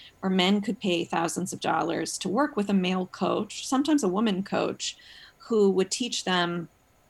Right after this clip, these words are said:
how to seduce women. And, you know, the more attention they got in the media, the more they, they tried to, again, you know, rebrand themselves in a way that was more aligned with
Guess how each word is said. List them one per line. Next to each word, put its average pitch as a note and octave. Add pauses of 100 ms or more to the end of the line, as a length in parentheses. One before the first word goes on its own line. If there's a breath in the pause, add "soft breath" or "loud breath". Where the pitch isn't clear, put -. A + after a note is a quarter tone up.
(220)
how G#3+
to G3
seduce F#3
women. E3+ (600 loud breath)
And, F#3+ (400)
you G#3+
know, F#3
the F#3
more G#3
attention G3+
they E3+
got A3+
in G3
the F3+
media, G3+
the F3+
more F3+
they, F3 (280)
they F3
tried F3
to, F3 (420 loud breath)
again, F3
you E3+
know, E3 (120)
rebrand F3
themselves E3+ (300 loud breath)
in G3+
a F#3+
way G3+
that G3
was -
more F3
aligned E3+
with E3+